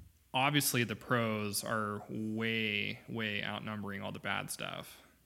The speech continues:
You know, all the st-, good stuff right now, that works great, my relationship with my wife, my kids, you know,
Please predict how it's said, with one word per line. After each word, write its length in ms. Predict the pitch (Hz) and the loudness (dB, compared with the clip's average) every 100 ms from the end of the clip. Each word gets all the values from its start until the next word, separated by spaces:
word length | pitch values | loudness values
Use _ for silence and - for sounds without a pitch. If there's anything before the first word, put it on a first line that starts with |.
| - | -6
You 80 | 110 | -4
know, 80 | 98 | -2
all 280 | 98 110 | 0 0
the 80 | 117 | 0
st-, 340 | 113 - 120 120 | -2 -2 -4 -2
good 160 | 113 | -4
stuff 240 | - 113 107 | -2 -4 -6
right 140 | 110 | -6
now, 120 | 104 | -6
that 140 | 104 107 | -6 -2
works 280 | 117 113 - | -2 -2 -2
great, 380 | 104 95 95 | -2 -2 -2
my 120 | - 104 | -6 -6
relationship 480 | 104 113 107 - 107 | -2 -2 -2 -4 -6
with 120 | - | -6
my 100 | 101 | -4
wife, 320 | 107 107 95 - | 0 0 -2 -4
my 80 | |
kids, 520 | 104 - 120 104 101 - - - - - - | -8 -4 -2 -2 -6 -8 -10 -20 -20 -20 -4
you 100 | 120 | 0
know, 300 | 110 104 101 | 2 0 -2